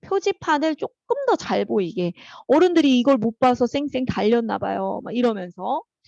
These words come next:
자, 그래서 육 번에서 나타난 문제, 기억의 문제 어떻게 해결했다고? 어,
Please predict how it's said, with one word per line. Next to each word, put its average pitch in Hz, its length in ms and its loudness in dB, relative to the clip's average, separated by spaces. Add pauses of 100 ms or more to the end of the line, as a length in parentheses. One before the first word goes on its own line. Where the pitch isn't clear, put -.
(260)
자, 311 100 -2
그래서 311 200 -2
육 294 160 -2
번에서 359 380 -4
나타난 240 680 -2
문제, 202 920 -4
기억의 247 440 -2
문제 185 520 -10
어떻게 240 340 -8
해결했다고? 208 720 -4 (520)
어, 185 180 -10